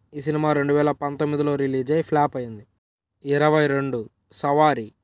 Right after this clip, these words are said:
ఈ సినిమా రెండు వేల ఇరవైలో రిలీజ్ అయి యావరేజ్ అయింది.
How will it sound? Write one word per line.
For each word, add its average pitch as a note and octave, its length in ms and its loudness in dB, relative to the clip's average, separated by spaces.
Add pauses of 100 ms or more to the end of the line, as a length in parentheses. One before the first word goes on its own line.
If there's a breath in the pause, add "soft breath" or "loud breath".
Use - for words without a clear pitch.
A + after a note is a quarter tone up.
(120)
ఈ C#3 40 -14
సినిమా D3+ 340 0
రెండు C#3+ 200 2
వేల D3 180 4
ఇరవైలో C#3+ 520 2
రిలీజ్ C3 360 -2
అయి D#3+ 180 0
యావరేజ్ C#3+ 480 2
అయింది. A2 280 -10